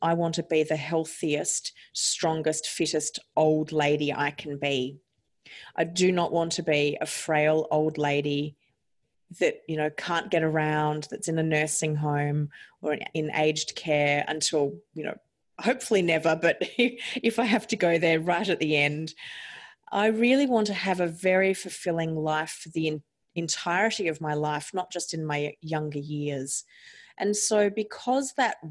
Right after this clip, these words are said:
why is really powerful for me, that helps me to do all the little things I need to do each day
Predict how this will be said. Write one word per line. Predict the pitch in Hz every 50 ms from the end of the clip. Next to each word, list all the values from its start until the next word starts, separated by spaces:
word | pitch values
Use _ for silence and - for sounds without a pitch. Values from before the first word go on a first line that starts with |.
| 151
why | 156 165 165 165 160 151 147 143 147 160 196 - -
is | 180 160 160
really | 165 170 165 165
powerful | 160 - - - 147 147 156 156 - - 180
for | - - - 165
me, | 156 147 147 147 147 143
that | 160 151 -
helps | 165 160 185 202 208 - - - -
me | 180 165 160 160 160 160
to | - - - 160
do | - 170 175 160 -
all | - 180 185 190
the | 202
little | 196 185 185 180 - 220 220
things | 214 - 190 180 170 -
I | 165
need | 160 156 156 151 -
to | - -
do | - 160 156 156
each | 156 - - - -
day | - 165 160 151 147 147 151 151